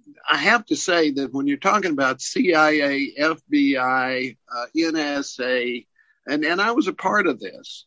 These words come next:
at one point when I was in the Army. I mean, the Army Security Agency is a subsidiary of the N S C,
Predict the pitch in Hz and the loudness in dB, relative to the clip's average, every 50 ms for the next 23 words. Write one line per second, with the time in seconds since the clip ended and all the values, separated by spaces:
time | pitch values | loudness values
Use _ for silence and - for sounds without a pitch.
0 | - - 135 135 127 135 135 127 107 - 113 101 - - 90 - _ _ 139 139 | -6 -4 -4 -2 0 -2 -2 -2 -4 -6 -6 -6 -6 -6 -10 -12 _ _ 0 2
1 | 143 139 135 135 131 127 147 147 143 143 135 123 120 117 113 120 120 127 135 151 | 4 4 4 4 4 4 4 4 6 6 4 4 2 2 0 0 0 -2 0 0
2 | 151 143 135 135 139 139 131 127 127 143 151 - - - - - - - 139 139 | 0 0 0 0 0 0 0 0 2 4 4 4 2 2 -6 -4 0 0 2 2
3 | 135 135 123 117 117 113 117 110 - 123 123 123 - - - 135 127 131 135 139 | 2 0 2 2 2 0 0 -2 -4 -6 -6 -6 -10 -4 -2 2 4 6 6 6
4 | 131 123 127 113 110 - - 123 123 120 110 110 110 107 110 110 95 107 95 - | 6 4 0 -2 -6 -6 -2 0 2 4 4 4 2 2 0 -4 -14 -20 -20 -20
5 | 95 104 127 131 _ - - - 151 135 - - 180 165 151 147 139 127 120 131 | -20 -20 -20 -18 _ -10 0 0 0 2 6 6 8 10 10 10 8 8 4 2
6 | 135 135 127 131 131 139 135 135 131 123 120 117 - - - - 147 127 95 80 | 0 -2 -2 -2 -2 0 0 0 0 -2 -4 -4 -4 -4 2 2 4 4 2 0
7 | - - | -4 -12